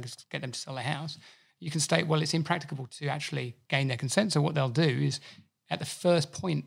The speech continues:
at which they should, you know, contact them, they should be saying, "By the way, I've got, got some data from you, uh, f-, ab-, uh, about you from a third-party source. Um, just to let you know, you know, you can go to my privacy policy anytime. You can opt out, no problem at all. But look, I wanted to have a chat with you about your house." So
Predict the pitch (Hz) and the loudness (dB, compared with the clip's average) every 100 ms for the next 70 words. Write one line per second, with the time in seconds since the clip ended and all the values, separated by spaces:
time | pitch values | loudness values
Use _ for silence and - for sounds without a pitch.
0 | - - - - 160 160 - 151 135 - | -6 -10 -10 -14 -14 -6 -2 0 0 0
1 | 139 123 - 151 123 135 151 151 143 127 | -2 -4 -6 -4 -4 -2 -2 -2 -4 -2
2 | 131 - 131 - 151 143 165 - 160 151 | -2 -2 -2 0 0 0 0 2 4 2
3 | - - - - 147 151 147 - 127 139 | -2 -8 -10 -6 2 2 2 -2 -2 0
4 | 143 - _ _ _ - 147 - 170 123 | -2 -6 _ _ _ 2 2 4 0 4
5 | 151 165 143 139 147 143 131 143 127 - | 6 6 6 4 4 2 2 0 2 2
6 | 139 131 135 120 214 240 - - - - | 0 2 2 4 6 6 4 -2 -16 -20
7 | _ 143 143 139 139 - _ _ - 175 | _ 4 8 8 6 2 _ _ 0 4
8 | - 151 143 147 180 175 170 156 147 143 | 8 8 8 8 4 2 2 2 2 2
9 | 135 120 139 123 147 127 139 123 117 160 | 0 -2 -2 0 0 0 0 -4 2 6
10 | 175 175 175 170 170 151 156 151 139 143 | 10 10 10 8 6 4 2 2 2 4
11 | 156 143 147 139 127 156 127 120 - 165 | 2 2 2 0 0 0 0 0 2 4
12 | 151 135 127 - 139 131 127 127 127 127 | 4 2 -2 -4 -6 -6 -4 -6 -6 -8
13 | 117 - | -6 -2